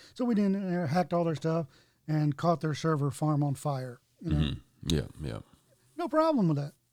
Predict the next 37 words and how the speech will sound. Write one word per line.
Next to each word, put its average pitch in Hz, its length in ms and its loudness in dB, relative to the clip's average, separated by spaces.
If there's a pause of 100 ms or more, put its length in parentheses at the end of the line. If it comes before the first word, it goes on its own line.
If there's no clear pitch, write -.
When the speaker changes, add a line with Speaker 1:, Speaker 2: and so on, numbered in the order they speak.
(100)
Speaker 2:
Yeah. 69 220 -6 (440)
Speaker 1:
But 190 240 0 (440)
when 196 160 2
you're 196 120 6
dealing 233 300 0
with, 190 220 -2 (800)
uh, 165 280 0 (240)
you 180 100 -2
know, 165 200 2
and 156 160 0
when 151 100 2
an, 147 180 -2 (140)
any 254 400 6
American 185 460 2
police 175 260 -2
force 160 420 -6
at 170 120 -6
any 208 200 0
level 170 360 -2 (260)
is 143 60 -8
dealing 202 260 2
with 196 140 -2
an 190 100 -2
American 185 380 -2
citizen, 165 560 -4 (380)
they 175 100 0
should 170 160 -2
be 156 260 0 (460)
one 240 340 6
hundred 226 460 4
and 170 120 0
fifty 185 260 0
percent 160 340 -2
above, 151 360 0 (220)
uh, 170 80 -4 (260)
above 151 500 2
board, 170 340 2